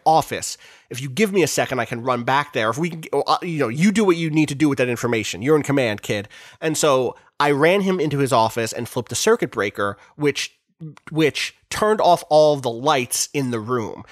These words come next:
which immediately gave everyone a negative to shoot. Melee attacks don't have that negative 'cause you're up close,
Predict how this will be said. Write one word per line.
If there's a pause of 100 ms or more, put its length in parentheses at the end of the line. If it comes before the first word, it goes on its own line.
which
immediately
gave
everyone (340)
a
negative
to
shoot. (160)
Melee
attacks
don't
have
that
negative
'cause
you're
up
close,